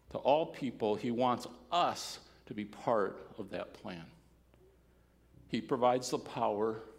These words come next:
He asks us to supply the ordinary events of our lives, the things we're doing each day,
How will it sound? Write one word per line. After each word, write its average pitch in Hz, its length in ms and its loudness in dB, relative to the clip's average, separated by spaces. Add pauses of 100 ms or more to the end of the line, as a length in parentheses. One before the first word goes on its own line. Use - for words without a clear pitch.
(1000)
He 110 160 0
asks 120 360 2
us 123 260 4
to - 140 -6
supply 117 500 2
the 107 140 0
ordinary 131 520 4
events 123 480 0
of 127 140 -2
our 135 140 2
lives, 104 500 -2
the 107 60 -12
things 117 420 -6
we're 127 80 -2
doing 143 480 -2 (680)
each 156 300 0
day, 95 400 4